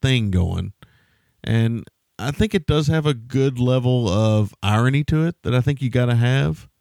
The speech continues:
with these kind of stories. I'm never really quite sure, and I don't think you're supposed to be, I'm never really quite sure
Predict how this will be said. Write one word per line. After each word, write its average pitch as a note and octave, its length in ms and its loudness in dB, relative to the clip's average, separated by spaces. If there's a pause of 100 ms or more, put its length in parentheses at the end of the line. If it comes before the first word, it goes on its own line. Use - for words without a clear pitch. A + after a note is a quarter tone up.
(120)
with C3 140 -2
these D3+ 140 -2
kind D3+ 180 0
of C#3 60 -4
stories. D#3 440 -2 (1160)
I'm C3 200 0
never G3+ 300 0
really F3+ 300 2
quite D3 280 -2
sure, C3+ 360 0
and A#2+ 120 2
I A#2 60 2
don't D#3+ 160 -2
think E3+ 160 -6
you're C#3+ 100 -4
supposed - 420 -2
to F2 40 -4
be, E2+ 380 -2 (1800)
I'm B2+ 140 0
never F3+ 240 2
really E3 260 2
quite C3+ 360 -2
sure C3+ 680 0